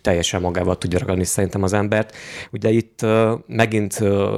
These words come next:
játszik ebben a filmben ugye Robert Kyle, ugye játszott a Trainspottingban, illetve itt DiCaprio játszik, úgymond a férfi főszereplőnket,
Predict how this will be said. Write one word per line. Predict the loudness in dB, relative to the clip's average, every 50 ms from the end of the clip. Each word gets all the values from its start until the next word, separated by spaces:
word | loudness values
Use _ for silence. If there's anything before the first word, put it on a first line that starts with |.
| -4 -4
játszik | -2 -2 0 0 -2 -4 -6 -2 -2
ebben | 0 0 2 0
a | 0
filmben | 0 0 0 0 2
ugye | 2 2 4
Robert | 2 2 2 2 0 -2 -4
Kyle, | -2 0 2 2 2 2 0 0 -2 -4
ugye | -4 -2 0 2
játszott | 2 0 0 -2 -4 -6
a | -6 -2
Trainspottingban, | 0 0 0 0 0 -2 -2 0 -2 -2 0 2 0 0 0 -4 -8 -14 -18 -20 -16 -6
illetve | 0 0 2 2 0 0 0 0
itt | 0 0 -2 -2
DiCaprio | 0 0 0 2 0 -2 0 -2 -2 0 2 2
játszik, | 0 0 -2 -4 -2 -2 0
úgymond | 0 0 0 0
a | -2
férfi | -2 0 0 0 0 0 -4 -4
főszereplőnket, | 0 0 0 2 2 0 0 0 0 0 -2 -2 0 0 0 0 0 -2